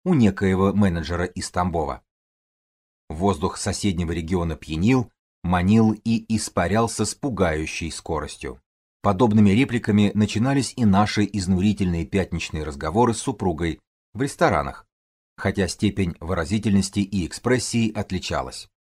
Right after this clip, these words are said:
Жанна всегда была несколько скупа на выражение своих эмоций.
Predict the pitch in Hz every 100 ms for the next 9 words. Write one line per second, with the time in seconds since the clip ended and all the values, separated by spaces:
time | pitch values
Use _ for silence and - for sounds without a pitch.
0 | _ _ _ _ - 90 80 131 143 135
1 | 117 110 95 113 101 104 104 101 92 95
2 | 104 - 95 98 - 107 98 113 76 78
3 | 80 85 92 80 78 87 82 80 90 78
4 | 69 - 64